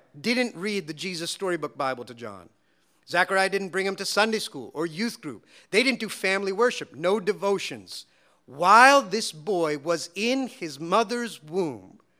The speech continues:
so set apart, so special, so significant was he that he would be filled with the Holy Spirit even while he was in his mother's womb.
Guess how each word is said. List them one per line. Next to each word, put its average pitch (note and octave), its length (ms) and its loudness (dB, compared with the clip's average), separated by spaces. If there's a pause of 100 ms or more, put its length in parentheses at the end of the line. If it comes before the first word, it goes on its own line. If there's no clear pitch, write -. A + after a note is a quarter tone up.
(420)
so B3+ 480 6
set C4 320 2
apart, B2 460 -10 (260)
so C4 400 4
special, D3+ 680 -2 (180)
so C4+ 460 6
significant A#3+ 880 -2
was A#3 200 -2
he C3 400 -10 (240)
that F3 140 -4
he B3+ 180 -4
would A3+ 160 -4
be F3+ 120 -8
filled C#4 720 2
with B3+ 240 -4
the A3 120 -2
Holy A3 260 0
Spirit F3 420 -4
even B3+ 460 0
while G3+ 400 4
he G#3 260 -12
was F#3 220 -6
in F3 220 -6
his E3 180 -8
mother's D3 380 -6
womb. C3 260 -12